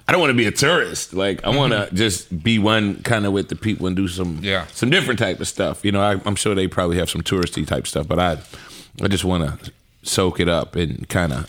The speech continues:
Speaker 1: be in tune with the people.
Speaker 2: Yeah.
Speaker 1: You know, that, that's, to me, a better experience.
Speaker 2: Exactly.
Speaker 1: You know? Um, what's going on?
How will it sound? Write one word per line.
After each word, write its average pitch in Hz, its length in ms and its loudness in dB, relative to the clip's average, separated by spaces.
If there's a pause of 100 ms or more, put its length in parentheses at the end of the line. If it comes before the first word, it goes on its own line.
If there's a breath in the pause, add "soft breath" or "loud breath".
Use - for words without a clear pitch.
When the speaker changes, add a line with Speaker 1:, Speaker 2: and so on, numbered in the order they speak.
(120)
Speaker 1:
be 92 160 2
in 87 120 2
tune 92 320 0
with 82 140 -2
the 76 80 -4
people. 80 540 -2
Speaker 2:
Yeah. 98 240 -2
Speaker 1:
You 95 80 2
know, 85 160 0
that, 92 220 0
that's, - 380 0 (300 loud breath)
to 196 80 -2
me, 220 140 4
a 135 60 4
better 110 300 2
experience. 85 600 -2
Speaker 2:
Exactly. 85 380 -2
Speaker 1:
You 98 60 4
know? 85 260 -2 (640 loud breath)
Um, 92 520 4 (580)
what's 165 180 2
going 202 280 4
on? 185 360 4